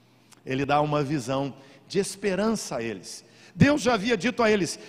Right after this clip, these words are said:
"Os pais de vocês pecaram, e tudo o que aconteceu com vocês foi por causa do pecado de vocês. Eu estive irado contra a nação, mas mediante o arrependimento, eu vou restaurar vocês.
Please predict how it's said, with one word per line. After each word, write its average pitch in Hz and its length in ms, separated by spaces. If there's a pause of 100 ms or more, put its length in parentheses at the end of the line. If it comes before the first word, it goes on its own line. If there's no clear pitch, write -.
"Os - 180
pais 262 360
de 226 80
vocês 226 420
pecaram, 220 680 (360)
e 233 260
tudo 330 560
o 247 40
que - 80
aconteceu 233 560
com 220 160
vocês 202 580 (220)
foi 254 260
por 254 260
causa 254 500
do 247 120
pecado 226 460
de 196 120
vocês. 196 600 (440)
Eu 220 120
estive 233 420
irado 254 540
contra 240 300
a - 20
nação, 214 480 (280)
mas 202 180
mediante 254 560
o 254 40
arrependimento, 233 1000 (400)
eu 208 100
vou 202 160
restaurar 160 600
vocês. 120 760